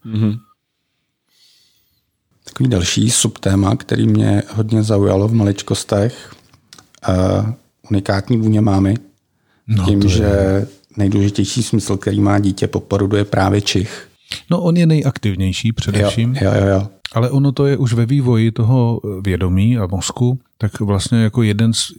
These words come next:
Speaker 3: prvních útvarů toho raného mozku je čichový lalok. A z něj se postupně vlastně vychlipují, vyvíjejí ostatní části jako smyslové. A ono to tak vlastně je od začátku, jo. Když se to miminko narodí,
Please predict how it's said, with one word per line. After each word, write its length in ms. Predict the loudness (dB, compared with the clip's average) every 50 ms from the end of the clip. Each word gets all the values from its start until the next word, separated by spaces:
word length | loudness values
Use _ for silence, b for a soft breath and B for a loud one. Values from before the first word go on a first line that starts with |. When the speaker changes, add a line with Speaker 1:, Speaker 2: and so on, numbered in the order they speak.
| -20 -10 _
Speaker 3:
prvních 500 | -2 0 0 2 2 2 0 0 -4 -6
útvarů 540 | -8 -6 -4 -2 0 0 2 2 0 0 -2 -2 -4
toho 440 | -4 -2 0 0 0 0 0 0 -2
raného 440 | -2 0 0 2 2 2 2 2 2
mozku 400 | 2 0 0 -4 -4 -2 0 0
je 100 | 2 2
čichový 460 | 0 -2 -2 0 0 2 2 2 2
lalok. 360 | 2 0 0 -2 -4 -8 -14 b b b b b b b b b b b b b _
A 60 | -4 -2
z 80 | 0
něj 120 | 0 0 0
se 160 | 0 -2 -2
postupně 600 | -2 _ -6 -6 -4 -2 -2 -2 0 2 2 2
vlastně 300 | 2 0 0 0 -2 -2
vychlipují, 680 | -2 -2 -2 0 0 0 0 -2 -2 0 2 2 2
vyvíjejí 600 | 2 2 2 0 0 0 2 0 0 0 0 -2
ostatní 680 | -4 -4 -4 -2 -2 -2 -2 -2 -2 0 2 2 0 -2 -4 _ _ _
části 460 | -4 -2 -2 -2 -2 -4 -4 -2 -2 0
jako 240 | 0 -2 -2 -4
smyslové. 640 | -2 -2 -2 -2 0 0 0 2 2 2 2 2 0 -2 B B B B B B B B B B B -2
A 120 | -2 0
ono 220 | 2 2 2 2
to 120 | 0 0 0
tak 200 | 0 -2 0 0
vlastně 320 | 0 0 0 0 0 2
je 140 | 2 2 2
od 160 | 0 0 0
začátku, 540 | 0 -2 -2 -2 -4 -4 -6 -8 -8 -6 -4
jo. 120 | -2 -2
Když 140 | -2 -2 -2
se 100 | -2 0
to 100 | 0 2
miminko 420 | 2 2 2 2 2 0 0 0 0
narodí, 580 | 0 0 0 0 0 0 2 2 2 0 -2